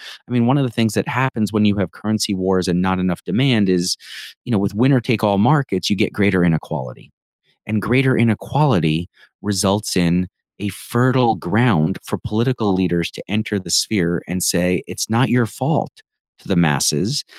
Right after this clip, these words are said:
and point their finger at someone else as being the source of the, the anxiety and problems of the day. And in the case when you point that finger outside the country,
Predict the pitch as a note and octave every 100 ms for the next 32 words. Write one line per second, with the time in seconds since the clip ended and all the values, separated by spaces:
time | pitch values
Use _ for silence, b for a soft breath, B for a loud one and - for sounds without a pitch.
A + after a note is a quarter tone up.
0 | B - G#2+ - A#2+ B2 - G#2 - D3
1 | C3+ F2+ - - G#2 G2+ G2+ C3 G2 -
2 | - G#2 G#2 G#2 G#2+ G#2+ - D3 C#3 -
3 | - E2+ E2+ E2 - F2 D#2+ D2+ F2 E2
4 | D#2+ E2+ E2+ F2 - F2 E2 F2 F2+ F#2+
5 | A#2 E3 A#2 - _ B B B - -
6 | G2+ F#2 - G#2+ G#2+ - B2 C3 - G#2
7 | F#2+ - A2+ - F2+ - A2+ F#2+ F2+ -
8 | - - G2 F#2 F2+ - - - C3+